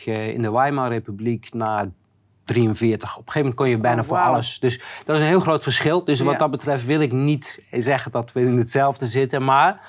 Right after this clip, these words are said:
Speaker 1: ook in dit tijdsgevricht kunnen straffen draconisch zijn als je ze vergelijkt met wat je normaal gesproken
Speaker 2: Ja.
Speaker 1: had kunnen krijgen. En een ander, eh, wat heel kenmerkend was toen en wat we nu ook zien,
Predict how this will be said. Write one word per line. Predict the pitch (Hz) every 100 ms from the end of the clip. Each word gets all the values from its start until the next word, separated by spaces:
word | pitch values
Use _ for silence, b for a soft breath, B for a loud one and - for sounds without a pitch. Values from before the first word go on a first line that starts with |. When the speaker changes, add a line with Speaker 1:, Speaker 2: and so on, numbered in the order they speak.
| B B
Speaker 1:
ook | - 175 190
in | 190 175
dit | 170 165
tijdsgevricht | 170 156 - 147 - 143 135 - B B
kunnen | - 143 139 123
straffen | - 127 120 120 135 - _
draconisch | 120 135 - - 151 117 104
zijn | 113 127 135
als | 123 127
je |
ze | 113 110
vergelijkt | 113 117 107 107 -
met | 110
wat | 127 120
je | 147
normaal | 160 175 127
gesproken | - 104 - 98
Speaker 2:
Ja. | 180 107
Speaker 1:
had | 95
kunnen | - 90
krijgen. | - - - - B B B B - _
En | - 165 226 220
een | 156
ander, | 170 214 196 -
eh, | 156 147 143 135 135 -
wat | 135 131
heel | 123 123 190
kenmerkend | 190 180 170 165 156 135 120
was | 120 117
toen | - 226 294 247
en |
wat | 135 117
we | 123
nu | 139 147 156 -
ook | 226 -
zien, | - 120